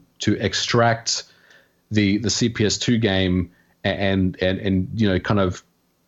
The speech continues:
without kind of suiciding the, the C P S two games because of the, the suicide battery that was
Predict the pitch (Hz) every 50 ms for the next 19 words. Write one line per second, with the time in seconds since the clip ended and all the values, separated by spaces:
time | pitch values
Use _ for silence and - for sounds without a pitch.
0 | _ _ _ _ _ - 131 117 113 113 104 101 - - 120 101 92 - - 127
1 | 123 113 - - 101 101 95 92 90 87 92 92 - - _ _ _ _ _ -
2 | 107 101 98 95 95 90 90 92 87 - - 113 95 - - 98 85 - - 135
3 | 127 123 117 98 90 90 90 85 - - - - - 101 92 92 87 92 90 87
4 | 76 - 87 - - 117 117 110 - 98 87 85 87 90 82 90 90 90 87 95
5 | 85 110 101 87 82 -